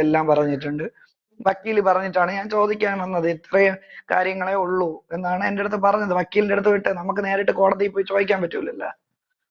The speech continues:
വക്കീല് മുഖേന അല്ലേ കോടതിയിൽ പോയി ചോദിക്കാൻ പറ്റൂ. അങ്ങനെ ചോദിച്ചപ്പോഴത്തേക്ക് ഇങ്ങനെയാണ് പറഞ്ഞത്. എൻ്റെ അടുത്ത് പറഞ്ഞ്, "ഇപ്പൊ യദുവിന് എന്താണ് വേണ്ടത്?" ഞാൻ പറഞ്ഞ, "അവരെ അറസ്റ്റ് ചെയ്യാത്തത് സാറേ, വണ്ടി റിക്കവർ ചെയ്യാത്തതെന്ന്" ചോദിച്ചപ്പോഴത്തേക്ക്,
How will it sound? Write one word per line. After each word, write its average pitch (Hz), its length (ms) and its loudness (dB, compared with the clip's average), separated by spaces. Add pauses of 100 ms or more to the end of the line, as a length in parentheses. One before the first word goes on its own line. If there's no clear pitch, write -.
(200)
വക്കീല് 190 400 0
മുഖേന 196 320 2
അല്ലേ 190 120 -2 (280)
കോടതിയിൽ 185 300 0
പോയി 180 160 0
ചോദിക്കാൻ 165 320 4
പറ്റൂ. 143 160 -6 (800)
അങ്ങനെ 214 260 2 (100)
ചോദിച്ചപ്പോഴത്തേക്ക് 202 680 2
ഇങ്ങനെയാണ് 190 320 0 (100)
പറഞ്ഞത്. 165 380 2
എൻ്റെ 175 120 0
അടുത്ത് 170 180 2
പറഞ്ഞ്, 170 220 -2 (800)
"ഇപ്പൊ 226 120 0 (180)
യദുവിന് 190 320 0
എന്താണ് 165 340 2
വേണ്ടത്?" 139 300 -4
ഞാൻ 196 200 -6
പറഞ്ഞ, 190 200 -6 (160)
"അവരെ 180 260 -2
അറസ്റ്റ് 170 280 -6
ചെയ്യാത്തത് 156 560 0
സാറേ, 143 200 2 (600)
വണ്ടി 220 340 2
റിക്കവർ 175 380 0
ചെയ്യാത്തതെന്ന്" 165 560 -2
ചോദിച്ചപ്പോഴത്തേക്ക്, 170 640 -6